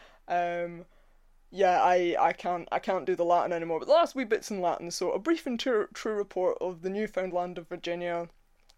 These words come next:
is just Thomas Harriot's book, writing about what he saw there, what he learned about the people there. Um, and, uh, as I mentioned earlier, it's, um, it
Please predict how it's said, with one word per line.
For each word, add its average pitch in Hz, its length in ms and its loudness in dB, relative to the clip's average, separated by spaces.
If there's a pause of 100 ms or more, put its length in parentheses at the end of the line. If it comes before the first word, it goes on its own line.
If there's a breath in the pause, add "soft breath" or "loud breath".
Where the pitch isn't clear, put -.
(220)
is 180 480 0 (400 soft breath)
just - 220 -8
Thomas 190 360 2
Harriot's 175 360 -2
book, - 260 -4
writing 170 280 0
about 170 320 2
what 175 160 0
he 175 60 -6
saw 170 260 0
there, 175 120 4
what 170 180 0
he 180 60 -2
learned 180 340 -2
about - 220 -8
the - 60 -20
people 202 400 -6
there. 185 460 2 (840 soft breath)
Um, 180 800 2 (1080 soft breath)
and, 185 420 0
uh, 196 400 8
as 196 140 6
I 190 120 4
mentioned 180 580 -4
earlier, 180 600 4
it's, - 420 -4
um, 165 600 0 (160)
it - 180 -4